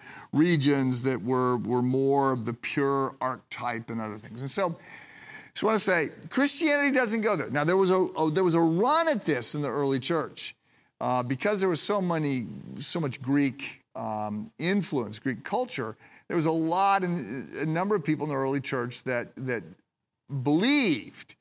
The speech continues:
that the physical was bad and the spiritual was good. And this, this gets sort of encoded in an early heresy called Gnosticism.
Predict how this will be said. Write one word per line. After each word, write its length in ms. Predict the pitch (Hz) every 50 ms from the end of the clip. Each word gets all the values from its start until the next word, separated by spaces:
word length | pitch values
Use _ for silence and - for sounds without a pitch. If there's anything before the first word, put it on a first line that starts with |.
| _ _ _ _
that 180 | - 131 120 -
the 80 | 139 131
physical 540 | - - - 165 165 156 139 135 160 147
was 160 | 143 139 131 117
bad 320 | 135 151 143 139 135 135
and 100 | 131 131
the 80 | 127 120
spiritual 480 | - - - 131 127 123 123 - 117
was 160 | 107 107 113
good. 300 | - - 104 101 92 92
And 160 | 98 104 110 117
this, 260 | 135 131 - - -
this 280 | - 135 147 135 -
gets 280 | - - 147 143 127 -
sort 400 | - - - - - - 139 131
of 60 | 123
encoded 920 | 120 117 113 - - - - 190 190 185 185 180 175 180 175 170 160 135 - - - - _ _ -
in 140 | 143 127
an 140 | 127 120 120 - _ -
early 360 | 175 185 190 190 180 175 165
heresy 480 | 151 151 147 143 143 143 139 - 143 135
called 340 | 135 - - 139 127 120 120
Gnosticism. 1000 | 117 120 120 123 131 131 - - 139 123 - - 131 123 127 127 123 120 117